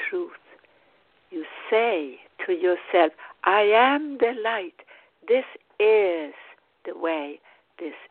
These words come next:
is the truth. I am of the light."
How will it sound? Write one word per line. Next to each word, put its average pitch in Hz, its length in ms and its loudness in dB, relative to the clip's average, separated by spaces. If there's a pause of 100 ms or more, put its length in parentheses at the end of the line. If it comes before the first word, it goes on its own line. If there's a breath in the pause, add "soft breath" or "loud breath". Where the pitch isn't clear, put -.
(200)
is 185 540 4 (380)
the - 200 -12
truth. - 540 -8 (1040 soft breath)
I 143 280 -6 (160)
am 165 580 0 (220)
of - 140 -12 (100)
the 76 140 -10
light." - 560 -18